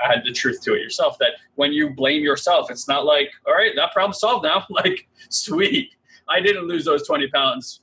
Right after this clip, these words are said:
Problem averted. <laughs> Like, you know, I didn't make that money. Great,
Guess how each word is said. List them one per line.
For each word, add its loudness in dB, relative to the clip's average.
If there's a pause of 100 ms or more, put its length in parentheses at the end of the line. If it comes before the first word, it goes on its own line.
Problem 0
averted. 2
<laughs> -20
Like, -2
you -4
know, 4
I 2
didn't -2
make 2
that 2
money. 0
Great, 0